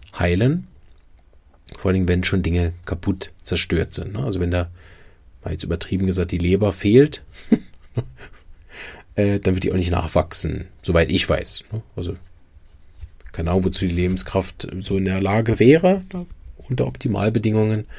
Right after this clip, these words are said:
Aber ich sag mal so, unter den aktuellen Erfahrungen, die ich jetzt seit zehn Jahren gemacht habe, würde das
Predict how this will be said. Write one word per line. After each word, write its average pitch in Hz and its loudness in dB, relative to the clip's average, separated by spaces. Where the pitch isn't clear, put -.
Aber 87 0
ich - -10
sag - -6
mal 92 0
so, 90 0
unter 101 4
den 95 4
aktuellen 101 4
Erfahrungen, 92 0
die 95 0
ich 131 0
jetzt 147 2
seit 110 8
zehn 107 2
Jahren 98 2
gemacht 92 -2
habe, 95 0
würde 90 -4
das 90 -4